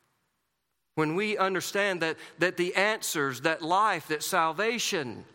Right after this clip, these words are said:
that all we've been looking for is found in Christ, there's something about it that, that we want to see that gospel. We want to see that new life in those around us and in those we've never met.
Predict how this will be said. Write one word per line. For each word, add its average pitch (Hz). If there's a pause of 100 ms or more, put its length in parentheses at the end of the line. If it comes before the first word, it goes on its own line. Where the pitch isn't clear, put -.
(120)
that 185
all 240
we've 202
been 170
looking 220
for 170
is -
found 226
in 160
Christ, 175 (960)
there's 185
something 247
about 220
it 143
that, 180 (240)
that 196
we 247
want 240
to 202
see 254
that 214
gospel. 202
We 226
want 247
to -
see 240
that 220
new 240
life 233
in 196
those 220
around 208
us - (480)
and 240
in 254
those 254
we've 233
never 240
met. 233